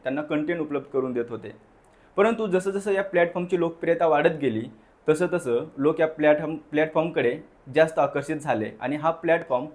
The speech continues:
पॉर्न कंटेंटसाठी एक सर्वात लोकप्रिय असा प्लॅटफॉर्म म्हणून पुढे आला. या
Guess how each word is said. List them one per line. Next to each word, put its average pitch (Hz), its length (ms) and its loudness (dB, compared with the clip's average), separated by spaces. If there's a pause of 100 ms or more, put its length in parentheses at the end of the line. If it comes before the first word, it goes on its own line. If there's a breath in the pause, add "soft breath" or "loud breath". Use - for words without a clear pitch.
(160)
पॉर्न 180 240 6
कंटेंटसाठी 147 640 -2
एक 131 160 -6
सर्वात 143 440 -2
लोकप्रिय 127 400 -6
असा 123 180 -4
प्लॅटफॉर्म 123 480 -4
म्हणून 123 220 -8 (540 soft breath)
पुढे 165 140 6
आला. 107 240 4 (520)
या 180 180 6